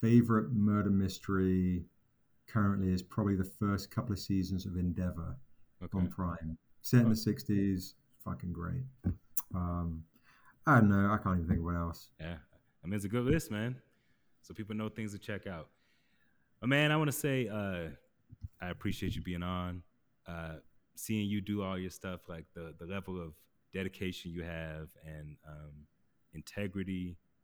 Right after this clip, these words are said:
Speaker 2: and the fact that we can have, like, real ass conversations, you know, like,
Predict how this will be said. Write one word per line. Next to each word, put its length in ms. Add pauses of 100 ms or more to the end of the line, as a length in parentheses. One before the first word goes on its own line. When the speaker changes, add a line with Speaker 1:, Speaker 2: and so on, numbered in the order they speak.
(380)
Speaker 2:
and 160
the 40
fact 160
that 60
we 80
can 140
have, 180
like, 200
real 200
ass 160
conversations, 800 (120)
you 100
know, 120
like, 240